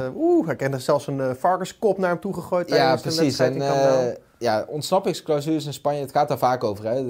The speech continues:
Speaker 2: Het is een, eh, een dankbaar, eh, onderwerp ook, eh, hè, voor,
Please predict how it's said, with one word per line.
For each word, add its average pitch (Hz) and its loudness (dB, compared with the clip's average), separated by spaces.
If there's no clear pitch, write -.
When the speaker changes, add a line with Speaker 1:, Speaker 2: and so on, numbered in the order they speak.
Speaker 2:
Het 110 -14
is 113 -12
een, 110 -8
eh, 107 -8
een 123 -10
dankbaar, 120 0
eh, - -18
onderwerp 120 -2
ook, 117 -6
eh, 113 -4
hè, 139 -8
voor, 131 -16